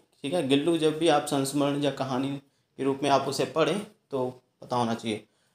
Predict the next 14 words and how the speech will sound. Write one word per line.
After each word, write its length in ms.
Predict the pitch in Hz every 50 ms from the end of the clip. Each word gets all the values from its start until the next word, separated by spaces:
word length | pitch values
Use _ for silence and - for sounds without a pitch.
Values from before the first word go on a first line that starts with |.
| _ 151
अभी 220 | 156 165 214 214 -
है 300 | - - 135 131 139 160 165
तो 60 | 190 202
एक 200 | 202 190 196 202
कहानी 380 | 180 175 180 202 214 202 147 -
साथियों, 400 | - 120 104 - - 110 104 107 - _ _ _ _ _ _ _ _ _ _ -
कहानी 360 | 147 147 147 147 156 185 202
नुमा 260 | 196 190 185 180 175 175
संस्मरण 540 | 175 165 143 143 143 147 156 151 143 147 147
हम 180 | 151 147 139 131
कह 160 | 131 123 127
सकते 300 | 127 151 131 - - 139
हैं, 240 | 160 175 - - - _ _ _ _ -
लेकिन 500 | 135 143 170 180 175 175 147 107 95